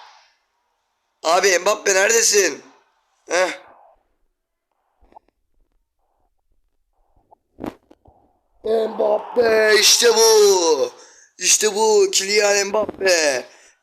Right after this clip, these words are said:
Beraberliği sağlıyor. Hadi bakayım. Hocam, uzatmaya mı gidiyoruz? Ne oluyor? Kamavinga sakatlanıyor. Yapma. Yapma hocam bunu bize.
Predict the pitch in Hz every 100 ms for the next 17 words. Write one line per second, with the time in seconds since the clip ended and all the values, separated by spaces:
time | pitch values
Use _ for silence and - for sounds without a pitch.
0 | - 165 175 175 180 185 190 180 175 185
1 | 170 147 120 _ _ _ _ _ _ _
2 | - - - 180 180 - 170 160 - _
3 | _ - 151 165 156 147 147 139 156 165
4 | 160 151 156 160 156 - _ 135 170 185
5 | 185 190 190 185 - - 160 160 170 170
6 | 165 156 156 156 143 143 135 123 117 110
7 | 123 135 139 135 113 101 - _ _ _
8 | _ _ _ _ _ _ 135 139 139 143
9 | 135 127 135 131 131 120 113 113